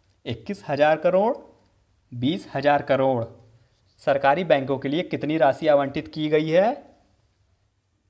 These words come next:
ऑप्शन सी हो जाएगा, डी हो जाएगा,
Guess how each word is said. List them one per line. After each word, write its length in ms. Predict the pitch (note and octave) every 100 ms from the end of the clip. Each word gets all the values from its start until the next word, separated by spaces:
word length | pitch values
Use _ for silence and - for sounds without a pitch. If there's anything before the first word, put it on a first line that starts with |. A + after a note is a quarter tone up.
| _ _ _ _ _ _ _ _ _ _ _ _ _ _ _ _
ऑप्शन 300 | - A2 C#3+
सी 220 | B2+ D#3
हो 80 | C3
जाएगा, 280 | B2+ B2+ C#3+
डी 200 | C3+ D#3
हो 100 | C#3
जाएगा, 340 | C3 B2+ E3